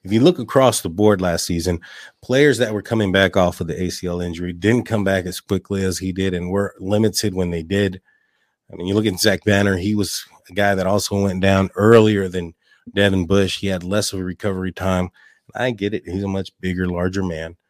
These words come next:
but he had less recovery time, things of that nature. And, you know, you see that it took him so long, and he's no long-, he's not even in the N F L right now. But you see how long it can take some of these players, and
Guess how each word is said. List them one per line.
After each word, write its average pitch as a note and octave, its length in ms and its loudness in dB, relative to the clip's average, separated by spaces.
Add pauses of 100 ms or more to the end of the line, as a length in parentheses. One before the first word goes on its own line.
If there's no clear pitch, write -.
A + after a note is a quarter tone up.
(400)
but F#2 200 -2
he B2 100 0
had B2 160 0
less A#2 260 4
recovery G2+ 440 0
time, F#2+ 280 0
things F2+ 220 -6
of E2+ 60 -10
that F#2 200 -6
nature. F#2 320 -8
And, F#2 220 -6
you A2 180 -2
know, G#2+ 80 4
you G#2 200 2
see B2+ 260 -2
that A2 160 2
it G2+ 120 -4
took - 220 -6
him A2 180 -4
so G#2+ 220 -4
long, G2 420 0
and F#2 140 -8
he's G2+ 320 -12
no A#2+ 120 0
long-, A2 220 2
he's C3 120 0
not B2 160 0
even G2+ 100 0
in F2+ 60 -4
the F2 100 -6
N F2 120 -8
F - 120 -10
L C#3 140 0
right E2 160 -4
now. D#2+ 180 -10 (960)
But A2 240 2
you A2+ 160 2
see C#3+ 340 -2
how B2 180 -2
long A2 300 0
it G2+ 100 -10
can F#2+ 100 -12
take G2 240 -6
some G#2 180 -6
of F2+ 60 -6
these F2+ 140 -6
players, G2+ 520 -4
and F2 140 -8